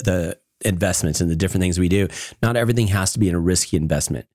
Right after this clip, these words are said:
And what brought this about, we were talking about a certain situation that recently an investment I did where it was like, I was, like,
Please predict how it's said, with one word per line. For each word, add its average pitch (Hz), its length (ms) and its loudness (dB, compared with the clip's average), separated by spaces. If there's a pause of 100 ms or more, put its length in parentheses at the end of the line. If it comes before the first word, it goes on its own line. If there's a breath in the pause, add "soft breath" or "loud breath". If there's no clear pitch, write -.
(140)
And 90 320 0
what 101 160 0
brought 104 240 0
this 110 160 0
about, 85 320 0
we 90 60 0
were 80 80 0
talking 87 240 0
about 85 140 2
a - 20 -2
certain - 240 -4
situation 85 560 -2
that 80 260 -2
recently 87 560 0
an 85 120 0
investment 82 420 0
I 82 60 0
did 85 200 0
where 85 180 0
it 85 40 0
was 85 160 0
like, 80 200 -2
I 80 100 -2
was, 80 220 -2
like, 78 160 -2